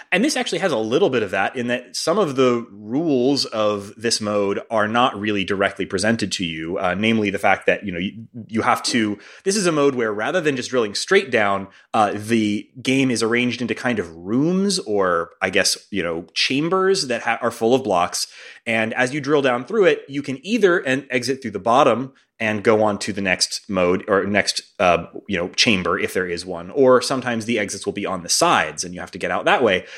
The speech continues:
And they kind of s-, uh, string these driller chambers together into a kind of a mini dungeon. Uh, and, uh, the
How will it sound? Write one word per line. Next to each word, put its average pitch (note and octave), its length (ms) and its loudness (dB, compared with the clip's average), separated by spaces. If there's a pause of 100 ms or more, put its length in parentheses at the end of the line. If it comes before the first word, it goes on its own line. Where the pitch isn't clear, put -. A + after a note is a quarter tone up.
(240)
And A2+ 360 2
they B2 160 2
kind A#2+ 180 4
of A#2 120 2
s-, - 240 -6 (180)
uh, G2 240 0
string D3+ 480 0
these A#2 360 -2
driller A#2+ 680 2 (260)
chambers G#2 720 0 (100)
together A2 440 2
into A#2 420 0
a A#2+ 60 2
kind G2+ 340 -4
of G#2 80 -2
a A2+ 60 2
mini G2 260 -4
dungeon. A#2+ 460 2 (440)
Uh, G2 300 0
and, C#3+ 560 2
uh, G2+ 400 2 (240)
the A2 420 -6